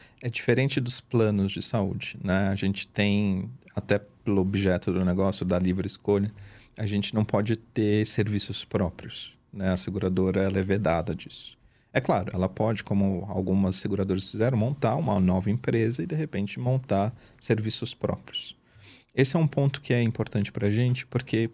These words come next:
quando eu falo isso, eu, na Seguros, né, lá na Unimed, eu contrato vários profissionais pra prestarem serviços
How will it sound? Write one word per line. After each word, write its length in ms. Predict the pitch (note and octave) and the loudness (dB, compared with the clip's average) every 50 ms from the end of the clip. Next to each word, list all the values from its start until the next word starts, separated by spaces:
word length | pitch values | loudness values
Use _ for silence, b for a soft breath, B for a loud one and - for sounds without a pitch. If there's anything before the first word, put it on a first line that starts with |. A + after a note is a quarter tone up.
| - | -2
quando 160 | - C3+ D3 | 0 0 2
eu 80 | D#3+ C#3+ | 2 0
falo 320 | - - A2 G#2+ G#2 G#2 | 0 0 0 2 2 2
isso, 320 | A#2 B2+ C3 - - - b b b b b b b - | 2 2 0 -2 -4 -8 b b b b b b b 0
eu, 320 | A2+ A#2+ B2+ C#3 C3 B2 - - A#2 | 2 4 4 4 4 2 -2 -6 -6
na 160 | A2 G2 G2+ | -2 0 0
Seguros, 720 | G#2 - - F#2+ F#2+ F#2+ A2 G#2+ A2 A2+ G2+ F2+ F#2 - | 0 2 0 -2 -2 -2 -2 -2 -2 -2 -2 -6 -6 -6
né, 200 | F#2+ F#2+ G2+ G2 | -2 0 2 2
lá 220 | F#2 F2+ F#2 F#2+ G2+ | 2 2 2 2 2
na 80 | G2 | 2
Unimed, 640 | F#2+ F#2 F#2 F#2 F#2 F#2 F#2 G#2+ A2 A2+ A2 - - b b b b | 2 2 2 2 0 0 0 0 -2 -2 -4 -6 -12 b b b b
eu 120 | - G#2+ | -2 -2
contrato 800 | - - - C3+ C3+ C3+ C3 - - C3+ C#3 E3 E3+ - - C#3 | 0 0 2 2 2 2 0 0 0 0 2 0 0 -2 -4 -2
vários 420 | C3 C3 C3 E3 G3+ G3 F3+ - - | 0 2 2 2 2 0 0 -2 -2
profissionais 760 | - - D3 - - - B2 A#2 A2+ A2+ B2+ C#3 D3+ - | -2 -2 -2 0 0 0 2 2 2 2 2 2 0 0
pra 360 | - - - C3 C3 C3 D3 D#3+ | -4 -4 -2 0 2 2 2 0
prestarem 640 | D#3 - - D3+ - - - C3+ C3+ - F3+ E3+ E3+ | 0 0 0 -2 0 0 0 0 0 0 0 2 0
serviços 920 | - - D3 C3+ B2+ A#2+ A#2 A#2+ B2 - - - D#3+ D#3+ - - - | 2 0 0 0 0 0 0 0 0 0 -2 -4 -6 -8 -8 -10 -14